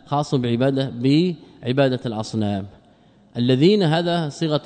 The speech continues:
عموم يصدق على ما لا حصر مما يدعى من دون الله تعالى، حينئذ تخصيصه بشيء معين هذا مخالف أولًا لسان العرب، وثانيا القواعد الأصولية المبنية في هذا المقام على لسان العرب،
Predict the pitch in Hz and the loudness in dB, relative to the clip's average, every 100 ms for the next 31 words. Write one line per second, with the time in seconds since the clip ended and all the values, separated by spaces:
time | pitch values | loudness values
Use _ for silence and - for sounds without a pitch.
0 | 135 151 156 107 107 156 185 - 151 135 | 0 2 2 0 0 0 0 -2 -6 -4
1 | 127 156 180 156 151 139 143 156 185 165 | -4 -2 0 2 2 2 0 0 0 0
2 | 151 - 196 185 151 123 101 107 - _ | -2 -2 -4 -2 -2 -4 -6 -14 -20 _
3 | _ _ _ - 147 165 151 190 185 165 | _ _ _ 2 4 6 8 6 6 2
4 | 202 196 185 160 170 147 131 117 110 110 | 2 2 2 6 8 8 4 0 -4 -8
5 | 104 92 - - 127 170 180 147 139 - | -8 -12 -20 -4 2 4 2 0 -4 0
6 | 196 220 190 165 156 185 180 165 151 214 | 0 2 0 0 -2 -2 0 0 0 -2
7 | 190 175 160 151 165 151 135 143 160 143 | 0 0 0 0 0 0 -2 0 4 4
8 | 131 123 127 165 160 151 185 202 196 - | 2 0 -2 -2 0 0 0 0 -2 -10
9 | - - - - 135 165 175 165 143 139 | -20 -20 -16 -4 0 2 4 4 0 0
10 | 160 180 165 160 151 165 185 160 160 151 | 0 0 -2 -4 0 4 6 6 4 6
11 | 170 202 143 113 147 143 160 151 151 170 | 6 6 4 0 -2 -2 0 0 -2 -2
12 | 160 143 147 143 135 175 170 165 208 165 | -2 0 0 -2 -4 -4 -4 0 0 0